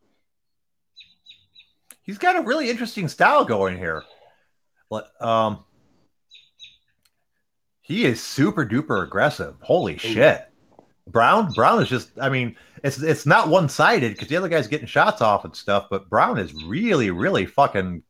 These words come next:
Speaker 1: bringing it to him.
Speaker 2: He's getting
Speaker 1: Oh.
Speaker 2: that lead leg fucking attack, though.
Speaker 1: Yeah.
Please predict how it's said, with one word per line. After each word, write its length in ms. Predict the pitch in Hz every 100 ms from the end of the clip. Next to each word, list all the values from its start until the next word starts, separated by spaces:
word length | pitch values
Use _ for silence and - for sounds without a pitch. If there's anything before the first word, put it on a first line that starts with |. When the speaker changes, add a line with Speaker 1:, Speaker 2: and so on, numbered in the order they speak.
| 90 - _ _
Speaker 1:
bringing 300 | 101 127 214
it 140 | 113 -
to 140 | 92 76
him. 100 | 73 _ _ - _ _ _ _ _ - 120
Speaker 2:
He's 200 | 139 120
getting 220 | 170 139
Speaker 1:
Oh. 20 |
Speaker 2:
that 180 | 139 110
lead 320 | 135 143 135
leg 420 | 135 143 147 113 101
fucking 560 | 123 113 123 110 104
attack, 480 | - - 120 113 -
though. 400 | 113 110 107 107 - _ _ _ _ -
Speaker 1:
Yeah. 200 | 90